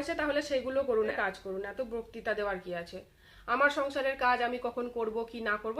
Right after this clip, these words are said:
সেটা আমার প্রবলেম। আপনার থেকে জেনে আমি আমার সংসারের কাজ করব না, আমি আমার সংসারের কাজ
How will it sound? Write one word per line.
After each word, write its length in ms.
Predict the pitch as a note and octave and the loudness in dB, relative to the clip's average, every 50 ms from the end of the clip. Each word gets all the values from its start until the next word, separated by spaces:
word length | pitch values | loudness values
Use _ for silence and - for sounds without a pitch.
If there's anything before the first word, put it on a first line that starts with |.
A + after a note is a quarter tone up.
| D#4+ D#4+ | -2 -2
সেটা 160 | F4 D#4+ F4 B3 A3+ | 0 0 2 2 2
আমার 160 | A3+ A3+ G#3+ G#3 F#3+ | 2 0 -2 0 0
প্রবলেম। 300 | F#3+ F3+ E3+ E3 E3 E3 F3+ - - - - A#3+ | -2 -2 -2 -4 -6 -6 -8 -12 -8 -2 -2 0
আপনার 240 | A#3+ C4 C4+ C#4 C#4 C#4 | 2 4 4 4 4 2
থেকে 180 | D#4+ D4+ D#4 D4+ A#3+ | -2 0 0 0 2
জেনে 240 | A3+ B3 A#3+ B3+ C4+ C4+ C4+ | 4 4 4 6 6 4 4
আমি 120 | C4+ C#4 C4+ C4 | 4 4 2 2
আমার 140 | C4+ C4+ C4+ C4+ | 2 0 0 -2
সংসারের 400 | C4 A#3+ B3 B3 B3+ A3+ A#3+ A#3+ A#3+ | -4 -4 -4 -4 -4 -4 -4 -2 -2
কাজ 120 | G#3 F3+ E3+ - - | -2 -2 -2 -4 -6
করব 180 | F3+ E3 D#3+ D#3+ E3 D#3+ | -6 -6 -6 -6 -8 -10
না, 60 | D3+ F3 - - - - _ _ _ _ - _ - _ _ _ _ - - | -10 -12 -14 -18 -20 -20 _ _ _ _ -20 _ -20 _ _ _ _ -4 -2
আমি 160 | A3 B3+ C#4 C#4+ D4 C#4 | -2 0 2 4 6 6
আমার 180 | B3 A#3+ C4 C4+ C4 C4+ | 6 6 4 2 2 2
সংসারের 360 | B3 C4 C4 C#4+ C4 C#4 C#4+ C4+ | 0 0 0 0 -2 0 0 2
কাজ 120 | A#3+ A3 | 2 2